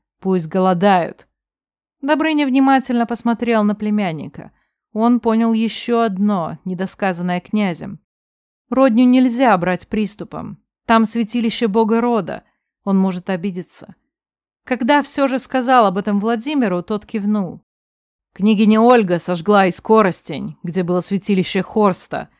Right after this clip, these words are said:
Видно, серчал тогда бог. Нельзя такого повторить.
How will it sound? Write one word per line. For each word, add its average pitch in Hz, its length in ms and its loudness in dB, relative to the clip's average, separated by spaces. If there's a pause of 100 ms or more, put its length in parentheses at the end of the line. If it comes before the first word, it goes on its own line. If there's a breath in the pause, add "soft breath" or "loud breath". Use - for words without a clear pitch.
(280)
Видно, 190 560 4
серчал 196 540 4
тогда 160 300 -8
бог. 170 500 -6 (500)
Нельзя 190 360 4
такого 175 300 -4
повторить. 160 640 -12